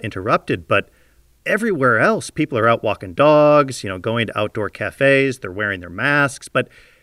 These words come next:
it's not a city under siege as it has been portrayed.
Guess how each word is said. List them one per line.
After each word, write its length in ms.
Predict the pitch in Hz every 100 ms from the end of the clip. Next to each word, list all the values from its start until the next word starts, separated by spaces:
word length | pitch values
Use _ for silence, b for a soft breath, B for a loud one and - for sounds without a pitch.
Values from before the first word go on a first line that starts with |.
| b _ _ -
it's 260 | 151 -
not 560 | 131 127 156 160 160 - _ _
a 100 | 135
city 400 | 120 - 135 123
under 240 | 120 107 107
siege 520 | - 123 107 92 -
as 440 | - 104 98 85 -
it 100 | 90
has 160 | 101
been 460 | - 101 95 90 87 - _ _ _
portrayed. 440 | 110 - 87 87